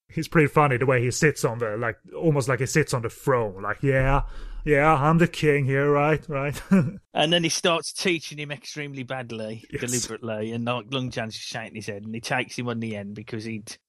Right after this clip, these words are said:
Speaker 2: he'd be shamed if Sammo was teaching him what he was showing him.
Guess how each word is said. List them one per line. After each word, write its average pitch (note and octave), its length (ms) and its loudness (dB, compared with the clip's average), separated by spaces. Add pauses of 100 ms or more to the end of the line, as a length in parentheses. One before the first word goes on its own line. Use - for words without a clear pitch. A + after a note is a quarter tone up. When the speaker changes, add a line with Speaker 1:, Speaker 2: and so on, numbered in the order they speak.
(360)
Speaker 2:
he'd C3 160 0
be C#3 100 0
shamed A#2+ 540 -2
if A#2 120 -4
Sammo A#2 680 -4
was A#2 180 -6
teaching A#2 500 -10
him A2 200 -8 (560)
what A#2+ 160 -2
he A2+ 80 -2
was A2+ 120 -4
showing G#2+ 400 -2
him. A2 180 -4